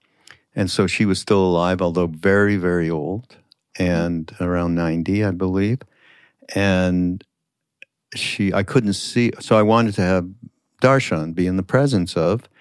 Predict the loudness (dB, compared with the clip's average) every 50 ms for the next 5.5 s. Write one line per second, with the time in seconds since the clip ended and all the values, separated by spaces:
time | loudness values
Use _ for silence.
0 | _ -20 -20 -20 _ _ _ _ _ _ _ 0 2 2 4 2 2 2 2 2
1 | 2 0 -4 -2 0 0 2 4 4 4 4 4 2 0 -4 -10 -10 -4 -2 -2
2 | -2 -2 -6 -4 -2 0 2 2 0 0 -2 -6 -4 -2 0 0 0 0 -2 -4
3 | -4 -2 -2 0 0 -2 -2 0 2 2 2 2 2 0 -4 -8 _ _ _ -2
4 | 0 0 0 0 2 2 2 4 4 4 4 2 2 2 0 0 0 0 -2 -2
5 | -2 -2 0 0 0 0 0 -2 -2